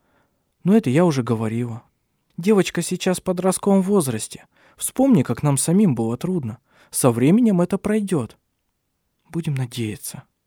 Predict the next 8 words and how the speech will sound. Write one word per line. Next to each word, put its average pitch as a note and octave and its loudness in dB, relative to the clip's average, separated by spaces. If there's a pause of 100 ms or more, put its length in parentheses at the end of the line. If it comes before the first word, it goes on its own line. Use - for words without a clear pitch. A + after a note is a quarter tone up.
(440)
Спасибо G3 -2
тебе B2 -2
за A#2 -2
предупреждение. A#2+ -4 (460)
Как B3 -2
там A2 -6
наш A2+ -6
сынок?» A#2 -8